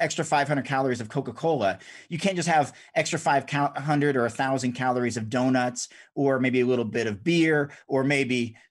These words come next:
y-, you know, cookies or crackers or breads. I'm not talking about that. What I'm talking about, whether you're talking, uh, Matt's example, just add an extra little meal here, you know, have an extra, you know, snack bar or something that has two hundred twenty calories in it, maybe one, eh, to start the day and one to finish the day,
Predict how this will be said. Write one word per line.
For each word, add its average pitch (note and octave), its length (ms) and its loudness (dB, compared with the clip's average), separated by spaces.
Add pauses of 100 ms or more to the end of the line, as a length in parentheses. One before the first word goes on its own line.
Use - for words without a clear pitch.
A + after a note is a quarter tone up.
(120)
y-, D#3+ 160 2
you D3+ 120 2
know, G2+ 160 0
cookies D#3+ 600 2
or A#2+ 60 0
crackers C#3 540 0
or A#2 40 0
breads. C#3+ 460 2
I'm E3+ 100 -6
not A3+ 140 2
talking B3 160 -2
about F#3 200 2
that. G#2 260 0 (240)
What F3+ 120 2
I'm D#3+ 100 0
talking A#3+ 400 0
about, A#2+ 360 2 (400)
whether G3 240 4
you're F#3 160 4
talking, F3 460 -2
uh, D#3+ 180 -10
Matt's E3 300 0
example, D3 420 0
just C#3+ 200 -4
add D3+ 160 0
an C3 40 0
extra C#3 260 0
little B2+ 140 2
meal C3 240 2
here, A2 160 -2
you A#2 120 -2
know, A#2 80 0
have B2 160 -2
an B2+ 40 -2
extra, A#2+ 360 -4 (400)
you C#3 100 0
know, A#2+ 80 0
snack B2+ 340 -4
bar G#2 240 -2
or G#2 60 -2
something A2 340 -4
that A2 140 -10
has A2+ 180 -6
two C#3 160 -4
hundred A#2 220 0
twenty A2 200 -4
calories A2+ 420 -2
in G#2+ 80 -2
it, G#2 120 -6
maybe A2 280 -6 (200)
one, B2 420 0 (260)
eh, C3+ 80 -12 (160)
to B2+ 80 -6
start B2+ 260 -2
the C3+ 60 -4
day A#2+ 160 0
and A#2 100 -2
one A#2 120 0
to A2 60 -6
finish B2 280 -4
the A2 80 -6
day, G#2 320 -2